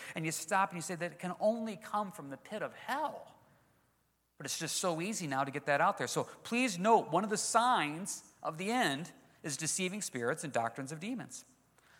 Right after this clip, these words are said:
That's why First Peter five eight, "Be sober, be vigilant, because your adversary, the devil, walks around like a roaring lion, seeking whom he may devour."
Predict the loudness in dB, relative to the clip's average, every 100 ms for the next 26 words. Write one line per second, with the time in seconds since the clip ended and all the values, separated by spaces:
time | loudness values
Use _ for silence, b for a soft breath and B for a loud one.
0 | _ 4 4 6 6 6 0 -2 -2 -2
1 | 4 6 6 2 0 -10 -20 -20 _ -4
2 | 2 6 8 6 4 0 -14 -20 -20 _
3 | -20 -4 -2 2 2 2 2 0 -6 -18
4 | -20 b b -2 0 2 6 6 6 2
5 | 2 2 4 6 6 6 10 10 8 4
6 | 4 4 2 2 4 4 4 4 4 2
7 | 0 0 0 -2 -4 -4 -2 -2 -2 0
8 | 2 4 6 6